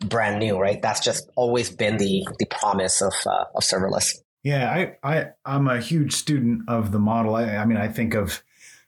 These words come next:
Speaker 2: uh, it as, you know, from some of the oldest slide decks about anything in public cloud, like, what part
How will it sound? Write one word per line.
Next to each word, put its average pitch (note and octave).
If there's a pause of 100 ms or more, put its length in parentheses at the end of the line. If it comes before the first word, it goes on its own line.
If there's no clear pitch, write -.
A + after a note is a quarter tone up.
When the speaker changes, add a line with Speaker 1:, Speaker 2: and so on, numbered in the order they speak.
Speaker 2:
uh, G#2
it A2+
as, G#2+
you B2
know, F#2+
from A2+
some A2+
of G2+
the G2+
oldest B2+
slide A#2
decks A2
about G2
anything B2+
in E2+
public E2
cloud, D#2
like, D#2 (360)
what C#3+
part C#3